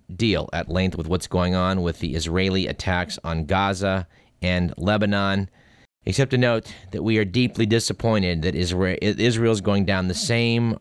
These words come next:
road it went in the nineteen eighties in invading Lebanon.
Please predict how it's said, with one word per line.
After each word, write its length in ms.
road 560
it 160
went 380
in 300
the 100
nineteen 540
eighties 360
in 140
invading 560
Lebanon. 640